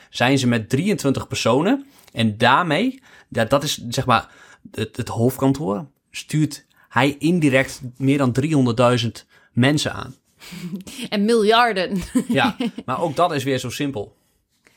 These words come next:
Speaker 2: Ja, hij houdt het ook simpel. Dat vind ik ook echt wel, eh, daar kun je ook echt al wat van leren.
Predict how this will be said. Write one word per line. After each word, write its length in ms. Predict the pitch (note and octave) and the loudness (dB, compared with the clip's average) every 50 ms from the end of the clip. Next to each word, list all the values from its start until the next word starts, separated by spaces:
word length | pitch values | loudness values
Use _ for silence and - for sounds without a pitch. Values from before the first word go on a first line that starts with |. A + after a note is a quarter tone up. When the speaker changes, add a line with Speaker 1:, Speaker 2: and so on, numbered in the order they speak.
| _ _ _ _ _ _ _ | _ _ _ _ _ _ _
Speaker 2:
Ja, 200 | - A#3 A3+ G#3 | 0 2 2 4
hij 140 | A3 A3+ | 4 4
houdt 260 | G#3+ B3+ D#4 F4+ E4+ - | 4 4 4 2 2 -2
het 140 | - - | -4 -4
ook 120 | G3 F#3 - | -4 -4 -4
simpel. 400 | - G3+ F3+ F3 - F3 E3 E3 | -4 -4 -4 -4 -4 -8 -6 -6
Dat 160 | G3 A3 - | -6 -6 -6
vind 180 | - C4+ A#3 A3+ | -4 -4 -2 0
ik 60 | A#3+ | 0
ook 100 | A3+ - | -2 0
echt 260 | - G#3 G3+ F#3 - | -2 -4 -4 -4 -2
wel, 400 | G3 F#3 F3 F3 F3 - - - _ _ | 0 2 2 2 2 0 -4 -10 _ _
eh, 220 | - F3+ F3 F3 | -2 0 0 0
daar 120 | F3 G#3 | 0 -2
kun 140 | G3+ - C4 | 0 2 2
je 80 | B3 A3+ | 4 4
ook 120 | B3 A#3+ | 2 2
echt 240 | - B3 G#3 - - | 0 -2 -2 0 0
al 180 | - F3+ F3+ E3+ | 2 2 2 2
wat 180 | F3 F3+ - | 0 -2 -2
van 160 | - F3+ E3+ | -2 -2 -2
leren. 580 | E3 E3+ E3+ D#3+ E3 D#3+ D#3 - - - F3+ - | 0 0 -2 -2 -2 -4 -4 -6 -6 -8 -10 -14